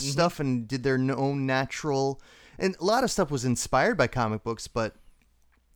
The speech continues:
they had this natural evolution, um, where, I mean, characters that were totally aligned with heroes switched allegiances because they were humans and they were scared out of their minds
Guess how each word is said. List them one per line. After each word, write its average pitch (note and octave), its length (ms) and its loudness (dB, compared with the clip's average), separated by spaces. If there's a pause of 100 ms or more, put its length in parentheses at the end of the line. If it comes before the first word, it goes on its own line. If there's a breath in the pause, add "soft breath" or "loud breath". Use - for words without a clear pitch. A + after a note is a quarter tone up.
they C3+ 200 -2
had D3 160 2
this D#3 180 -2
natural E3 540 2
evolution, C3 720 0 (460 loud breath)
um, A2 500 2 (140)
where, D#3 560 4 (220)
I B2+ 80 -8
mean, B2 200 -4 (120)
characters F3+ 500 -2
that B2+ 160 0
were A#2+ 340 0 (640)
totally D#3 600 2 (180)
aligned C3 420 2
with B2 140 -2
heroes C3+ 640 0
switched - 400 -4
allegiances D3 680 0
because A2+ 680 -4 (340 soft breath)
they B2 160 -2
were A2+ 140 -2
humans C#3+ 500 -2
and A#2 140 -2
they A#2 60 0
were A#2+ 120 -2
scared B2 600 -2
out B2 160 -2
of B2+ 40 -2
their A#2+ 120 2
minds B2+ 580 0